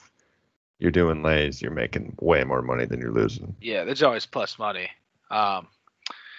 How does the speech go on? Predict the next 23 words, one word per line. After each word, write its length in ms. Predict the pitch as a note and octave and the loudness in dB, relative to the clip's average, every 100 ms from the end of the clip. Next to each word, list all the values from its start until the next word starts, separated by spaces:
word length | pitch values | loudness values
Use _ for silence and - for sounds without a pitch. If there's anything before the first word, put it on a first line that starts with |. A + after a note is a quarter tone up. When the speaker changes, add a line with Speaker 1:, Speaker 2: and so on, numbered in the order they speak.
| - - | -20 -12
Speaker 2:
with 180 | - A2 | -12 -6
the 260 | A2+ G2+ F2 | -4 2 2
Speaker 1:
And 140 | E2+ | 4
Speaker 2:
parlays. 560 | B2 A2+ A2 A2+ A#2 F#3 | 2 2 2 2 10 10
And 100 | D#3+ - - | 10 0 8
honestly, 500 | D#3 F#3+ F#3+ - E3+ | 12 12 10 6 2
especially 540 | D3+ - F3 - E3 C#3 | 2 6 6 6 6 8
as 240 | D3 D3 | 8 6
of 180 | C3+ C3 | -4 -2
late, 420 | C3 D3+ D3+ - _ _ _ - | 4 4 4 0 _ _ _ 2
uh, 300 | D3 C#3+ C3+ | 6 6 2
we've 120 | C#3+ | -2
been 120 | D3 | -8
trying 200 | C3+ D3 | -2 2
to 80 | C#3 | 2
find, 600 | - D3 C#3 C#3 C#3 B2+ - _ _ _ _ _ _ | 0 4 6 4 2 -4 -16 _ _ _ _ _ _
like, 220 | B2+ B2+ | -4 0
our 120 | C3 | 0
pick 260 | C3 C3+ B2+ | 0 -2 -4
from 200 | C#3 C3 | -6 -2
our 120 | B2+ | 2
last 360 | A#2+ B2+ C#3 - | 6 6 4 2
pod. 280 | G2+ G2 | 0 0